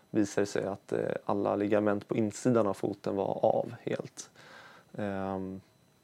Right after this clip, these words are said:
och att det skulle krävas operation. Eh, så fick ligga <laughs> två veckor i en soffa med foten i högläge för att få bort all blod. Eh, och under operationen upptäckte de också att jag har förlorat, eh, brosk på utsidan av foten och ovanför foten.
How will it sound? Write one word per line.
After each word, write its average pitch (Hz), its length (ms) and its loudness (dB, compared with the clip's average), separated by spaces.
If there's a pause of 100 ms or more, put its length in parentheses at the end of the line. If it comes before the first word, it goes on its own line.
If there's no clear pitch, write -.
och - 240 -10
att - 120 -4
det 98 180 4 (160)
skulle - 280 -4
krävas 95 440 0
operation. - 540 -4 (200)
Eh, 98 260 -4
så - 120 -14
fick 117 160 8
ligga 127 340 8
<laughs> - 40 -10
två 120 240 4
veckor 113 420 4
i 104 100 6
en 104 80 2
soffa - 600 2
med 110 120 0
foten 107 280 0
i 107 40 0
högläge 107 460 2
för - 120 -2
att 98 60 -6
få - 120 -8
bort 104 260 -4
all 104 140 0
blod. 107 300 0 (840)
Eh, 98 580 -8 (240)
och 107 200 6
under 113 180 8
operationen 104 400 2
upptäckte - 380 -2
de 98 80 0
också 95 200 -4
att 98 100 -2
jag 98 40 -4
har 95 60 -4
förlorat, 101 380 -2
eh, 98 220 -4
brosk - 720 0
på - 160 -6
utsidan 110 480 2
av 104 80 2
foten - 500 -4
och - 400 -6 (540)
ovanför 104 520 2
foten. - 520 -4